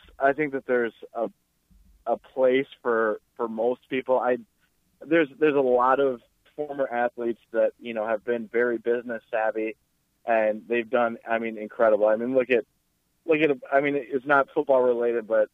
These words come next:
I mean, a guy like Arnold Palmer, I mean, he created, he cre-, created himself an empire, and he was just, he was a business mogul. And, um, I don't think that, uh, Dexter McNabb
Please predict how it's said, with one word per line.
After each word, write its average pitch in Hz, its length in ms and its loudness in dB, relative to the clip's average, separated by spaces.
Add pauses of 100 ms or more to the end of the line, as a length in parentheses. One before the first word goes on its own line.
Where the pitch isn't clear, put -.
I 104 160 -18
mean, 113 120 -10
a 110 60 -10
guy 113 200 -4
like 107 320 0
Arnold 110 360 -4
Palmer, 104 380 -12 (100)
I 104 60 -18
mean, 107 140 -18
he 104 80 -18
created, 110 360 -6 (140)
he 120 120 -8
cre-, 135 260 0 (100)
created 135 300 2
himself 117 360 -2
an 113 180 -10
empire, 110 360 -2
and 101 100 -6
he 113 100 -8
was 104 120 -10
just, 107 220 -10 (480)
he 160 80 4
was 165 120 4
a 156 60 2
business 151 380 0
mogul. 135 500 2
And, 117 460 -2 (480)
um, 123 340 2
I 131 80 -2
don't 175 420 0
think 175 240 -6
that, 131 240 -2
uh, 120 260 0 (100)
Dexter 143 340 -2
McNabb 123 540 -4